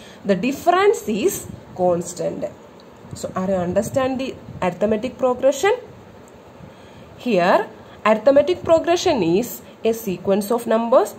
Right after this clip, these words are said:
such that the difference is constant. For example, so here we can write arithmetic progression in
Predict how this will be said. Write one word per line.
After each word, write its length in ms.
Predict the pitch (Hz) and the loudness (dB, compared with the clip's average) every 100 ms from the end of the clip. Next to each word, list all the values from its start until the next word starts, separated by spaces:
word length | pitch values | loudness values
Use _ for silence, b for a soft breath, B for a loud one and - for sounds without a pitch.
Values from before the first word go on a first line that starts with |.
| - | -14
such 380 | - 392 480 - | -2 2 2 2
that 300 | 196 170 170 | 0 0 -2
the 120 | 277 - 180 | -4 -4 -4
difference 600 | 214 220 277 339 370 - - | -4 0 4 4 2 -4 -14
is 320 | 180 220 - - - | -10 -8 -8 -14 -2
constant. 640 | 359 359 330 - 165 - - - B B - | 2 2 0 -2 -2 -2 -12 -16 B B -6
For 200 | 403 427 | 0 2
example, 720 | 359 - 277 196 170 180 175 - - - - - - - - - - 208 | 2 0 2 2 2 0 0 -4 -14 -20 -20 -20 -20 -20 -20 -20 -18 -6
so 160 | 262 | 2
here 520 | 247 285 302 214 285 349 B | 2 4 4 6 4 0 B
we 140 | - 254 | -10 4
can 220 | 302 294 | 4 6
write 400 | 226 226 302 - - | 0 2 0 -4 -2
arithmetic 560 | 202 208 254 247 - | -2 0 0 0 -2
progression 580 | - 208 196 214 269 226 | -2 -2 0 -2 0 2
in 300 | 208 339 - | 2 0 -4